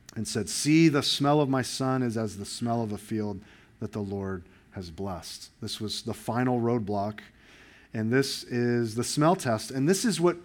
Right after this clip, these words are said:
actually convinces Isaac that this is Esau, even though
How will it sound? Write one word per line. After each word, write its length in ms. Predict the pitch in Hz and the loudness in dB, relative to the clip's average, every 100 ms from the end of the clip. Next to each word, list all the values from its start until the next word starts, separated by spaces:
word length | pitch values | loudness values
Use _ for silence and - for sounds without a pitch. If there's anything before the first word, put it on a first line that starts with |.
| - | -2
actually 520 | 151 185 - 185 170 | 2 2 2 6 6
convinces 680 | 160 - 143 151 156 147 120 | 4 -2 0 0 2 0 0
Isaac 420 | 123 123 107 101 - - - _ | 0 0 0 -4 -6 -20 -20 _
that 180 | 117 110 | -4 -2
this 200 | 113 - | -2 -2
is 140 | 110 | -4
Esau, 500 | 110 110 107 104 90 90 | -2 -4 -4 -4 -6 -4
even 240 | 110 117 | -2 0
though 240 | 113 104 | 0 -2